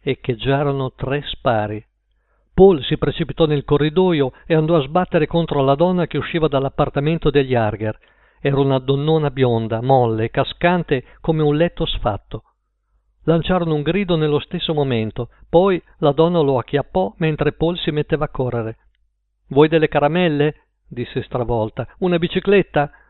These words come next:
«No, grazie», disse Paul con voce stridula.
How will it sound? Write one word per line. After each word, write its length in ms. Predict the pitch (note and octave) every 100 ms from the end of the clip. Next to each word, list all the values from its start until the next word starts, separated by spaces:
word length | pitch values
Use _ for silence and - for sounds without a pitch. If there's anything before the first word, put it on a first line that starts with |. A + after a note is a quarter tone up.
| _ _
«No, 580 | - G3+ G3 A#3 C#4 B3+
grazie», 800 | G#3 A#3+ C#4 B3+ - D#3+ C3+ _ _ _
disse 320 | C#3 C3 C#3+
Paul 220 | - C#3+
con 160 | C3+ C3
voce 300 | C3+ C3+ D3
stridula. 480 | - D3 C3 B2+